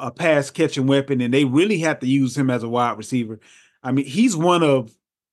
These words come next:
two or three weapons, and they still passing the ball to Gibbs out the backfield right now.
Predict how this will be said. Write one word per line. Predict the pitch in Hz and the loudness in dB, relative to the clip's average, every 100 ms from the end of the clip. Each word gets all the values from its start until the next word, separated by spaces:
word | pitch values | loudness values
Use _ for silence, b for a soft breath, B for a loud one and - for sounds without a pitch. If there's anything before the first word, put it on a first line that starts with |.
| _ _ _ | _ _ _
two | - 247 | 0 2
or | 196 147 | 2 0
three | 190 220 220 | 0 2 4
weapons, | 151 131 131 113 | 2 0 -4 -4
and | 135 | 0
they | 180 | 0
still | 196 165 156 | 0 0 0
passing | 165 156 151 | 0 -2 -2
the | 143 | 0
ball | 147 143 | 2 2
to | 135 | 2
Gibbs | 180 226 147 | 2 2 0
out | 123 | -4
the | 120 | -2
backfield | 170 220 - 139 123 | -2 -2 -2 -2 0
right | 120 117 | -2 -4
now. | 107 | -8